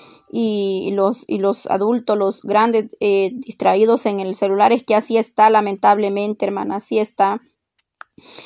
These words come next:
Así está la situación, así está el mundo distraído, hermano, pero que Dios nos ayude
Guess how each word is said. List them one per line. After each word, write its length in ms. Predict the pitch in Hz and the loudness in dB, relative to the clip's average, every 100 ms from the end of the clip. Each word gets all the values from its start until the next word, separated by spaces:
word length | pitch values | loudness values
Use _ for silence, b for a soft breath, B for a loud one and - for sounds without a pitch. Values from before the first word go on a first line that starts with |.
| B | B
Así 240 | 196 214 220 | -4 0 0
está 240 | 233 233 | 2 4
la 100 | 240 | 4
situación, 640 | 240 233 - 208 - 226 | 2 -2 -2 -4 0 0
así 240 | 226 220 220 | 0 -2 -6
está 160 | 226 | -2
el 100 | 214 | -4
mundo 380 | 208 220 247 233 | -2 -2 0 0
distraído, 720 | 214 - 208 196 214 240 240 | -2 -4 0 2 2 0 0
hermano, 440 | 208 208 214 220 208 | 0 0 0 0 -4
pero 220 | 196 196 | -4 -4
que 120 | - | -2
Dios 120 | 190 | -2
nos 220 | 240 226 214 | -2 0 0
ayude 600 | 190 196 220 233 220 | -2 0 2 2 0